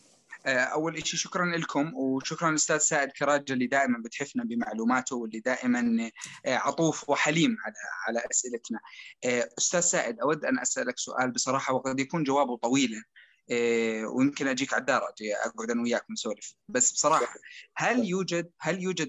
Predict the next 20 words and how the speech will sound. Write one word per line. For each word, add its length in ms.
هناك، 400
آه، 280
شيء 420
اسمه 400
مواطنة 600
مؤقتة، 680
أن 160
تعطي 600
الجنسية 880
ل-، 500
لفرد 720
من 120
الأفراد 500
أو 260
فئة 240
معينة، 680
آه، 260
لفترة 560
محدودة 520
فقط، 300